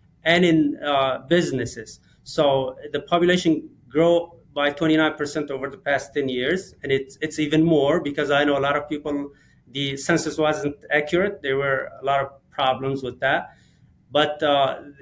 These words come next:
this city is very safe, very peaceful. People here are very peaceful. They don't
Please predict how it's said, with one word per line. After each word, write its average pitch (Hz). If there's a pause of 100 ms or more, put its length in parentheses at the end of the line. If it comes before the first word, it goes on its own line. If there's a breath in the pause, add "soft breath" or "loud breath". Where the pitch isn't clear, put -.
(120)
this 175
city 175
is 135
very 160
safe, 170
very 156
peaceful. 160
People 190
here 175
are 143
very 151
peaceful. 131
They 117
don't 151